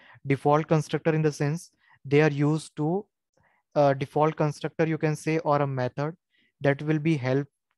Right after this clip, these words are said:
you to assign a value to the variable.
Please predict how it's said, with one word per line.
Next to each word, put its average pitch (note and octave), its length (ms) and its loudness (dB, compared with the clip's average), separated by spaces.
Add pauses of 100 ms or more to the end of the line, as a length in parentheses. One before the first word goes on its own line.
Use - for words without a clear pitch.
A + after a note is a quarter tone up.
(240)
you D3+ 420 -2 (360)
to E3+ 160 -2
assign D3+ 460 2
a D#3+ 140 0
value C#3 340 0
to D3+ 80 -8
the D3+ 140 0
variable. B2 440 -4